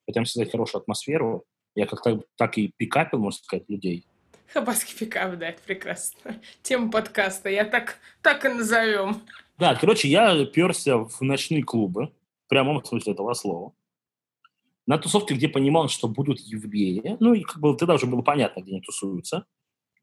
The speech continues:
Speaker 1: Э, тем более тогда еще был замечательный, э, клуб, ночной
Speaker 2: Мгм.
Speaker 1: бар "Тель-Авив", где в основном как бы тусовались евреи.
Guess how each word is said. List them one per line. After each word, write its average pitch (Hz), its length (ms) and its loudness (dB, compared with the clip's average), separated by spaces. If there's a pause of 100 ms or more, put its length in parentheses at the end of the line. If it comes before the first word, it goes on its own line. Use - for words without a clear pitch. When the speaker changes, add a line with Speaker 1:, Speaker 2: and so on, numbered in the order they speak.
(120)
Speaker 1:
Э, 113 320 0 (120)
тем 143 140 2
более 156 220 6
тогда 120 260 2
еще 104 220 -2
был 117 320 0 (120)
замечательный, 110 800 -2 (360)
э, 98 40 -4 (460)
клуб, 147 400 4 (140)
ночной 98 560 -2
Speaker 2:
Мгм. 98 160 -2
Speaker 1:
бар 104 340 2 (300)
"Тель-Авив", 107 380 0 (920)
где 110 240 2
в - 160 -4
основном 104 400 2
как 104 120 -6
бы 110 100 -4
тусовались 117 540 -2
евреи. 139 480 0